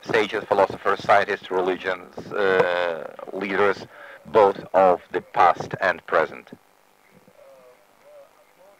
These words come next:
The foundation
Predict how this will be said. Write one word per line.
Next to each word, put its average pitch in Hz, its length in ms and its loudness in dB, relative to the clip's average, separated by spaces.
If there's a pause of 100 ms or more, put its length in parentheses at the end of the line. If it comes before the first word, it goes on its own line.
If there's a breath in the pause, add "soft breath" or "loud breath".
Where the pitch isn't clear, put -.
(2000)
The 85 260 -8 (140)
foundation 110 560 0